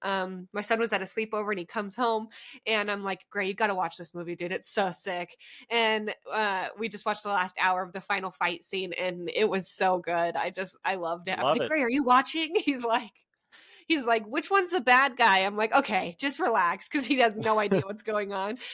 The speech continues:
Speaker 1: But I
Speaker 2: That's
Speaker 1: just
Speaker 2: true.
Speaker 1: wanted
Speaker 2: You
Speaker 1: to watch
Speaker 2: skipped it.
Speaker 1: that last hour one more time. It was so good.
Speaker 2: So good. Well, I'm glad you finally watched it and you enjoyed it, because I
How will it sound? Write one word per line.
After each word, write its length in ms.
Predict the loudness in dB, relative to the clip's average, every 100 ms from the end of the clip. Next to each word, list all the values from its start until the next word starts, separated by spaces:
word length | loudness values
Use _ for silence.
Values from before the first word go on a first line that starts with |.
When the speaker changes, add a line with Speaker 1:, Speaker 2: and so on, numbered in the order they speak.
| 0
Speaker 1:
But 60 | 2
I 0 |
Speaker 2:
That's 100 | 2
Speaker 1:
just 80 | 0
Speaker 2:
true. 100 | 0
Speaker 1:
wanted 100 | 0
Speaker 2:
You 40 | -2
Speaker 1:
to 80 | -2
watch 140 | -4
Speaker 2:
skipped 60 | 2
it. 40 |
Speaker 1:
that 160 | 2 2
last 320 | 2 0 0
hour 280 | 0 0 0
one 220 | -2 -4 -4
more 140 | -8
time. 400 | -8 -8 -6 -6
It 100 | -6
was 160 | -4 -2
so 200 | 0 0
good. 300 | 0 -2 -4 _ _ _ _ _ _ _
Speaker 2:
So 340 | -12 0 2 2
good. 380 | 0 -4 -6 -10 _ _ _
Well, 200 | 0 0 2
I'm 140 | 0
glad 240 | 2 2 0
you 60 |
finally 240 | -4 -6 -4
watched 360 | -4 -6 -6
it 120 | -10 -8
and 120 | -6
you 80 | -4
enjoyed 420 | -4 0 2 4
it, 180 | 2 -2 _
because 240 | -8 -2
I 100 | 0